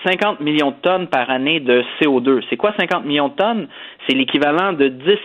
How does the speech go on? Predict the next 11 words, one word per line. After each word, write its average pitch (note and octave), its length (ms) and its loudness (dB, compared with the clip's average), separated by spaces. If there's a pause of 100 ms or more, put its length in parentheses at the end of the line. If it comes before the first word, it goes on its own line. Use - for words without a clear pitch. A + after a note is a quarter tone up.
millions D3+ 400 4
de C3+ 100 4
véhicules C3+ 460 2
en C#3 100 2
termes D#3 240 0
de B2 100 0
pollution. D3+ 760 0
Ça, E3 140 0
c'est B2 100 -2 (160)
ce A#3 100 2
projet-là. C3 640 0